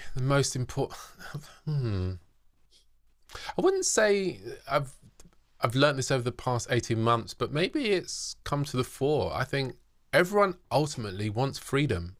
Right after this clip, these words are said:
And what does freedom mean? Freedom of choice. You know, freedom to do what you'd like, when you'd like.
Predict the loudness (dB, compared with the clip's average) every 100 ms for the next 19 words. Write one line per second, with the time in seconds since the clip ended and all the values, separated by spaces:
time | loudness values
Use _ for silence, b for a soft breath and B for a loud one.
0 | -4 0 0 0 -4 0 0 2 0 0
1 | 0 -2 -4 -12 -20 -2 0 2 -2 -2
2 | -6 -6 -8 -2 0 -2 -4 -8 -6 -8
3 | b b b b -6 -2 0 -2 0 2
4 | 2 0 0 2 4 2 0 2 2 2
5 | 0 4 4 4 2 -10 _ 0 2 4
6 | 0 -2 -6 -8